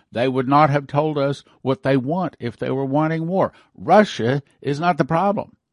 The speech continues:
The problem is the Moloch and Baal worshippers that control not just the J B administration, but also the shipping, the, uh, the earthquakes, the volcanoes going off. They control the world. Sad to say, but they do.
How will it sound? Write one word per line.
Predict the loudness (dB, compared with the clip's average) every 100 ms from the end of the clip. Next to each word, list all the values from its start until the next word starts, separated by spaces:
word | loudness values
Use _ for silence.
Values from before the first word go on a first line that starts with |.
| _ -4
The | -4
problem | 0 2 4 2 -2
is | -6
the | -4
Moloch | -2 0 0 -2 -4
and | -4
Baal | -2 -2
worshippers | -4 -6 -8 -8 -10 -10 _ _ -6
that | -6 -4
control | -10 -6 0 0 0 -4
not | -8 -8 -8
just | -8 -10 -10
the | -14 -12
J | -12 -8 -6
B | -4 -2
administration, | -2 -6 -8 -8 -8 -6 -6 -8 -12 -12 _ _ _
but | -6
also | -4 -4 -4 -6 -6
the | -8
shipping, | -8 -6 -4 -4 -4 -8 -12 _ -20 _
the, | -6 -4 -2 -4 -4
uh, | -6 -8 -10 -14 -20 _ -20 -20 -20 -20 _ -20
the | -16 -10
earthquakes, | -8 -8 -6 -2 -2 -4 -12 -20 _ _ -14
the | -12
volcanoes | -8 -10 -8 -4 0 0 -2
going | -2 -2 0
off. | 0 -2 -4 _ _
They | -6 -6
control | -4 -6 -4 -4 -2 -4 -6
the |
world. | -8 -8 -8 -10
Sad | -6 -4 -6
to | -10
say, | -14 -12
but | -10
they | -6 -4
do. | -4 -8